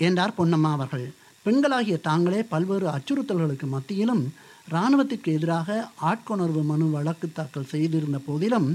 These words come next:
போர்க்குற்றத்துடன் தொடர்புடைய இந்த விடயத்தில் அரசியல்வாதிகள் அசம்பந்தமான போக்கையே கடைபிடிப்பதாக விஸ்வநாதன்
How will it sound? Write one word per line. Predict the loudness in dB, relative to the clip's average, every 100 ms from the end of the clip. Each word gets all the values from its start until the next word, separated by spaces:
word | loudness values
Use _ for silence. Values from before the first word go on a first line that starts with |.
| -4 _
போர்க்குற்றத்துடன் | -2 0 -2 -2 -2 -2 0 0 0
தொடர்புடைய | -2 0 2 2
இந்த | 0 0
விடயத்தில் | 2 0 0 0 0 -4 -12 -10 -4
அரசியல்வாதிகள் | -2 0 0 0 0 0 -2 -2 -4
அசம்பந்தமான | 0 2 2 2 2 0 0
போக்கையே | 0 0 0 0 0
கடைபிடிப்பதாக | -2 -2 -2 -4 -4 -4 -4 -2 -4 -4 -6 -2
விஸ்வநாதன் | -2 0 0 2 0 -2